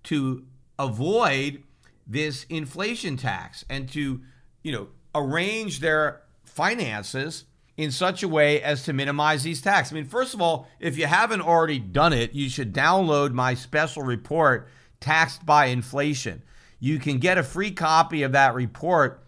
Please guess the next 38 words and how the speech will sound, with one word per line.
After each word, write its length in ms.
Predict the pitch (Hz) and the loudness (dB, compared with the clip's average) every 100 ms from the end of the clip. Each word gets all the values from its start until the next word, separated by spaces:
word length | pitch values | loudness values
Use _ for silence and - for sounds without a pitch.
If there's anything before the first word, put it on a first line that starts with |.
| _ 135 | _ 2
on 440 | 139 139 131 127 127 | 4 6 4 -4 -4
the 260 | 135 131 131 | -2 -2 0
Europacific 600 | 175 175 - 170 131 107 | 0 0 -2 -4 -4 0
website, 540 | 135 139 - 127 95 - | 2 2 2 2 2 -2
europac 560 | 135 165 131 147 139 | 0 0 4 4 4
dot 300 | - 127 127 | 4 4 4
com, 420 | - 139 139 113 - | 0 2 2 2 -2
E 220 | 135 170 | -4 -2
U 260 | 156 143 143 | -2 -2 0
R 280 | 131 131 135 | 2 4 4
O 200 | 120 120 | 0 -4
P 320 | - 147 147 | -6 -6 -4
A 220 | 123 123 | -4 -4
C 440 | 113 - 135 117 110 - - - | -6 -6 -4 -4 -6 -16 -12 2
dot 320 | 123 113 - | 2 2 -4
com 420 | 135 143 123 107 | -2 0 0 -2
is 160 | 127 104 | -6 -6
the 100 | 113 | -2
website. 520 | 131 135 - 110 87 | -2 -2 0 -2 -2
It's 200 | 123 - | -6 -2
about 180 | 147 131 | 0 0
a 20 | |
twenty-page 580 | - 165 196 190 170 143 | -2 -4 -4 -4 -8 -8
report. 520 | 151 131 139 131 - _ - | -10 -6 -4 -4 -8 _ -8
It's 220 | 113 127 - | -8 -8 -6
really 300 | 202 240 165 | 0 0 0
a 40 | |
must 340 | 143 165 156 - | 0 0 0 -4
read. 460 | 139 156 104 95 - - - - | -4 -2 -4 -8 -14 -18 -18 -2
Uh, 240 | 127 131 156 | 0 0 0
and 160 | 147 | -6
so 160 | 131 185 | -2 -2
it 80 | 180 | -2
really 320 | 220 269 202 | -2 0 2
explains 760 | 143 - - 160 165 165 135 | 0 -2 -4 0 2 0 -2
the 120 | 131 | -4
dynamics 880 | 117 131 131 151 170 156 135 127 - - | 0 0 2 2 2 2 0 -4 -6 -2
of 300 | 127 120 | 0 0